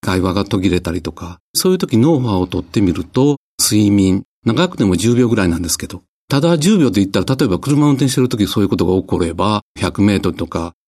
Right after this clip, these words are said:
それ以上車が暴走するわけだから、大変なことなんですね。それで、職場でもそういうこと起こってるっていう、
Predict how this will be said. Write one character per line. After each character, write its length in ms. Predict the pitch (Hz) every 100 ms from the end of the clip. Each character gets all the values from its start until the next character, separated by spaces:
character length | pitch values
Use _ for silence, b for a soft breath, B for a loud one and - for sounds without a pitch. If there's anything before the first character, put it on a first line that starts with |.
| -
そ 140 | -
れ 120 | 98
以 80 | 98
上 340 | 90 101 92 98 _ -
車 180 | 90 95
が 180 | 90 90
暴 240 | 87 101
走 140 | 95 98
す 120 | -
る 80 | 104
わ 100 | 80
け 80 |
だ 120 | - -
か 140 | 98
ら、 240 | 107 92 - _ -
大 120 | 98
変 160 | 95 107
な 80 |
こ 80 | 78
と 100 | -
な 60 | 82
ん 60 | -
で 40 |
す 120 | -
ね。 180 | 92 117 - -
そ 120 | 135
れ 180 | 131 123
で、 280 | 139 147
職 280 | 139 127 -
場 120 | 135
で 80 | 156
も 140 | 214 151
そ 140 | 110
う 20 |
い 20 | 101
う 20 |
こ 80 | 80
と 140 | 92
起 80 | 90
こ 60 | 107
っ 40 |
て 220 | - -
る 60 | 101
っ 40 |
て 140 | 143 117
い 200 | 90
う、 40 | 90